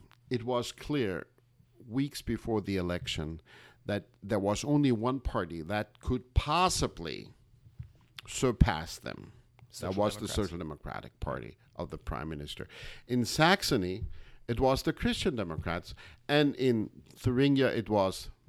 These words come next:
Speaker 1: the Linke.
Speaker 2: Yes.
Speaker 1: So in all three states, we lost highly motivated Democratic voters to those three parties
Speaker 2: Mm-hmm.
Speaker 1: that were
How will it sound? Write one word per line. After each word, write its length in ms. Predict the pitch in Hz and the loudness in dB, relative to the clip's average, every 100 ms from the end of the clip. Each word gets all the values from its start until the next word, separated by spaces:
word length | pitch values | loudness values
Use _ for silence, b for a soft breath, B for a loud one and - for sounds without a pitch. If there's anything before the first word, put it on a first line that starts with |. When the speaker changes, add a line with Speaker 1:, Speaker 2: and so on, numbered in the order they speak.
| - - | -14 -8
Speaker 1:
the 80 | |
Linke. 400 | 87 98 85 95 104 _ - | -2 -2 -4 -10 -16 _ -14
Speaker 2:
Yes. 320 | 120 - - | -12 -12 -12
Speaker 1:
So 300 | - 165 156 - B B B _ | 0 4 4 0 B B B _
in 200 | 143 135 - | -2 -2 -2
all 320 | 156 180 190 | 0 2 2
three 400 | 170 - 139 143 | 6 6 6 2
states, 640 | - - 95 - - - - - | -6 -2 -4 -4 -8 -8 -8 -8
we 180 | - 120 | 2 4
lost 680 | 113 117 120 131 - - - - _ _ | 6 6 6 6 2 -2 -8 -8 _ _
highly 500 | - 127 143 143 147 | -4 0 2 4 4
motivated 720 | 131 123 120 98 98 95 101 - - _ - | 8 8 8 4 2 2 -2 -4 -20 _ 6
Democratic 720 | 123 123 - 107 101 87 - | 8 8 6 4 6 2 2
voters 720 | 95 87 73 65 - - - - B B B B _ _ | 4 4 0 -8 -8 -10 -12 -16 B B B B _ _
to 180 | 117 110 | 4 6
those 540 | 120 170 190 180 - - | 10 12 12 10 0 -8
three 440 | - 135 143 131 - _ _ _ _ _ _ _ _ - - _ _ _ | 0 4 6 4 0 _ _ _ _ _ _ _ _ -20 -20 _ _ _
parties 640 | - 160 127 92 78 - - B B | 4 6 6 4 -4 -8 -12 B B
Speaker 2:
Mm-hmm. 220 | 127 123 | -6 6
Speaker 1:
that 240 | 147 139 123 | 8 8 6
were 360 | 156 143 - | 6 6 4